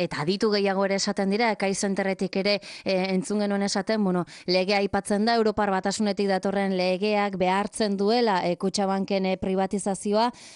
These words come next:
baina, baina beste hainbat ahotsek diote hori ez dela horrela, ez dela derrigorrezkoa,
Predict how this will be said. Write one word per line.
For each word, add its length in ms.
baina, 500
baina 240
beste 200
hainbat 240
ahotsek 320
diote 340
hori 180
ez 100
dela 480
horrela, 340
ez 120
dela 360
derrigorrezkoa, 920